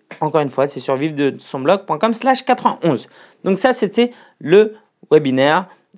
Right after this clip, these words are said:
C'est vraiment un format très apprécié et très, très efficace, bien plus efficace que n'importe quel outil marketing. Alors, bien plus efficace,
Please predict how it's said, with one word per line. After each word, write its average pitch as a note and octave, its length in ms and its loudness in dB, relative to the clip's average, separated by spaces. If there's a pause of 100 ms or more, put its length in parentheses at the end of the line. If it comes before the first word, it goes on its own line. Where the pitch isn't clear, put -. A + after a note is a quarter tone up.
(100)
C'est A2+ 200 -4
vraiment C#3+ 540 0
un A#2+ 100 -4
format C3+ 440 0
très E3+ 460 0
apprécié D#3 760 -2 (320)
et - 180 -8 (100)
très, - 280 2
très E3 340 0
efficace, C3+ 640 -2
bien D3 200 0
plus C#3 200 -10
efficace D3 400 -2
que - 80 -8
n'importe C3 440 -6
quel C3 240 -4 (120)
outil C#3 340 -14 (420)
marketing. A2+ 580 -14
Alors, F#2 320 -14
bien A#2 160 -10
plus A2+ 260 -14
efficace, - 540 -12